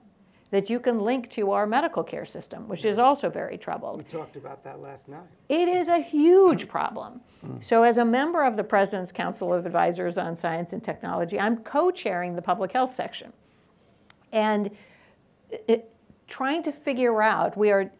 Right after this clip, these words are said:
Speaker 1: knee-deep in trying to figure out what are the tactics, what are the things to do to strengthen that so that we have a working public health system that serves this country. Um,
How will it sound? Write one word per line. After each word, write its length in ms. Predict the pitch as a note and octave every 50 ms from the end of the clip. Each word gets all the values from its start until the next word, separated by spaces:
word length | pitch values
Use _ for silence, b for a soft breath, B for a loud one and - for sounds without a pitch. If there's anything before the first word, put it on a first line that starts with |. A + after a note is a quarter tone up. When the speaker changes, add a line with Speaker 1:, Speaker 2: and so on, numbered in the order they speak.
| _
Speaker 1:
knee-deep 880 | - G3+ G3+ G#3+ B3 C#4 D#4 D#4+ D#4+ C4 C4 B3 A#3 G3+ F#3 F3+ - - - -
in 360 | G3+ F#3+ F#3 F#3 F#3+ F3+ F3 - -
trying 260 | - - A3 A3+ A#3
to 60 | A#3
figure 280 | A3+ B3 A3 G3+ G3+ G3
out 240 | G3 F#3 - - - b b b b
what 240 | b G3+ A3+ B3 C#4
are 100 | E4 F#4
the 160 | E4+ E4 D4+ D4 -
tactics, 920 | - - - - B3 C4 C4+ C4 - - - - - - - - - - _ _
what 180 | - F#3+ A3 A#3
are 80 | D4 D4
the 120 | D#4 D4
things 500 | D4 - - B3 A#3 A#3 A#3+ A#3 A3+ -
to 160 | - - A#3+
do 260 | F#3 - A3+ A3 G#3 G3
to 120 | - G3+
strengthen 640 | E3 - - - - G3 F3+ E3+ E3 - - - - -
that 300 | - - - - - - b b b b b b
so 140 | b - G#3
that 180 | F#3 G#3 G3+ -
we 220 | F#3+ G#3+ B3 C4
have 160 | B3+ C4 A3+
a 160 | A#3+ A3+ A3
working 680 | G#3+ G3 F#3 F3+ G#3 E3 F#3 F#3 - - F3 F3 F3 E3
public 360 | - F3+ F3 F3+ G#3 G3+ -
health 200 | G3+ F#3 F3+ F#3
system 640 | - - G#3+ A3 G#3+ - - F#3 F3 E3+ F3 F3+ - b b b b b
that 120 | G#3 G3
serves 300 | G3 - A3 G#3+ G#3+ G#3+
this 160 | - B3 A#3
country. 480 | - - C4+ E4 - - - - - - _ _ b b b b b b b b b b
Um, 320 | F#3+ G3+ G3 F#3+ F#3+ G3+